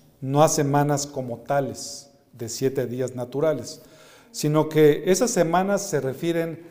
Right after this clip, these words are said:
a años. Entonces, en total podemos hablar de cuatrocientos noventa años, de lo que está diciendo aquí la profecía de Daniel. Las primeras siete semanas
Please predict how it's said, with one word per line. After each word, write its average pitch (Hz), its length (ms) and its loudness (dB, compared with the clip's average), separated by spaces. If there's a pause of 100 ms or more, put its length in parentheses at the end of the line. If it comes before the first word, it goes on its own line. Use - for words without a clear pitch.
(280)
a 156 320 -4
años. 147 520 -6 (300)
Entonces, 196 540 2
en 165 120 -2
total 160 460 6
podemos 156 400 4
hablar 143 320 4
de 143 120 2
cuatrocientos 135 880 -4
noventa 135 600 -6
años, 139 420 -10 (720)
de 131 80 -10
lo 131 120 2
que 135 60 -2
está 147 160 2
diciendo 147 360 2
aquí 139 220 -2
la 139 180 2
profecía 123 480 -4
de 120 120 -2
Daniel. 139 400 -4 (1000)
Las 156 160 2
primeras 254 460 4
siete 233 300 2
semanas 170 680 0